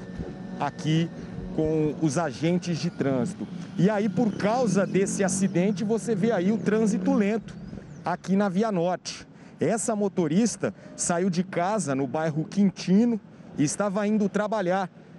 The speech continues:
na Avenida nove de Julho, em um laboratório. Você vê que aqui nesse trecho não tem um agente de trânsito, ele estava até agora há pouco aqui, mas já foi até o local onde aconteceu o acidente. Tem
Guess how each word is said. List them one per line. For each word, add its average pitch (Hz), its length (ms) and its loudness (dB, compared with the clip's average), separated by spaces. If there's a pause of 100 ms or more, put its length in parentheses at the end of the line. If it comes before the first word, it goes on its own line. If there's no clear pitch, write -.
na 165 160 0
Avenida 170 460 0
nove 170 300 0
de 185 120 0
Julho, 185 440 4 (340)
em 170 160 2
um 175 80 2
laboratório. 151 840 -2 (720)
Você 190 320 0
vê 165 160 0
que 190 160 -2
aqui 226 340 2
nesse 202 320 2
trecho 190 420 0 (360)
não 220 200 2
tem 196 320 0
um 185 120 2
agente 151 420 -4
de 139 100 -6
trânsito, 165 460 0
ele 151 120 2
estava 147 460 -4 (480)
até 151 220 0
agora 160 300 0
há - 20 -6
pouco 156 340 -2
aqui, 196 380 0 (340)
mas 175 380 -2
já 170 160 0
foi 180 240 0
até 175 240 0
o 180 60 -2
local 170 400 0
onde 160 120 -2
aconteceu 160 600 -2
o 147 40 0
acidente. 165 600 -2
Tem 170 280 2